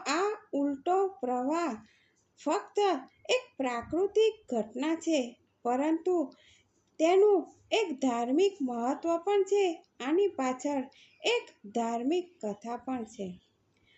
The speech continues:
પૌરાણિક કથા અને આસ્થામાં આ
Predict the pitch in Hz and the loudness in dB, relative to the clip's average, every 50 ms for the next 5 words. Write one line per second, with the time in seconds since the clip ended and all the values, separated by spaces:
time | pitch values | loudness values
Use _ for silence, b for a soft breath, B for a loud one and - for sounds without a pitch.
0 | _ _ _ - 381 427 466 480 480 466 466 480 453 440 - 392 370 370 370 359 | _ _ _ 0 2 2 2 4 4 4 4 2 2 0 0 -2 0 0 2 2
1 | 349 359 359 359 381 - - 277 302 311 320 320 320 - - - - 214 226 233 | 2 2 2 0 -2 -6 -4 0 2 2 2 2 0 -2 -6 -12 -10 -6 -6 -4
2 | 226 - - - 294 294 294 302 330 349 349 294 233 - b b b b b b | -6 -6 -6 -4 -4 -2 0 0 0 0 -2 -2 -4 -8 b b b b b b
3 | _ - - - 277 320 381 427 | _ -12 -6 -4 0 0 2 0